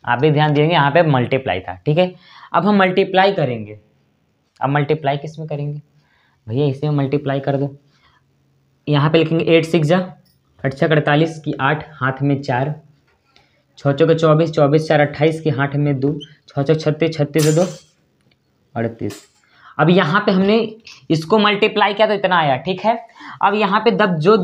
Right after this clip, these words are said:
जब दो ज़ीरो हटाए थे तो यहाँ से दो, अ, डिजिट ले लेंगे, दो अंक ज़ीरो यहाँ से अगर जब दो ज़ीरो कट किए हैं तो दो डिजिट यहाँ ले लेंगे। अगर एक डिजिट का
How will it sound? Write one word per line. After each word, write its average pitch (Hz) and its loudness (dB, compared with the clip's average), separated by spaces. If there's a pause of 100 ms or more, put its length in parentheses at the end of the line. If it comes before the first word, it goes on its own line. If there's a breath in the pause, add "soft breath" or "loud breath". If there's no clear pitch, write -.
जब 160 2
दो 208 6
ज़ीरो 202 4
हटाए 196 0
थे 214 -8
तो 208 -12
यहाँ 196 -8
से 214 -10
दो, 185 -4 (160)
अ, 185 -2
डिजिट 185 0
ले 180 4
लेंगे, 165 0 (380 soft breath)
दो 165 2
अंक 190 2
ज़ीरो 180 0
यहाँ 185 2
से 196 0
अगर 185 4
जब 165 0
दो 180 2
ज़ीरो 185 2 (220)
कट 185 -2
किए 170 -2
हैं 175 -2 (340 soft breath)
तो 151 -2
दो 175 2
डिजिट 175 2
यहाँ 165 0
ले 160 0
लेंगे। 127 0 (260 loud breath)
अगर 175 2
एक 269 2
डिजिट 214 2
का 220 2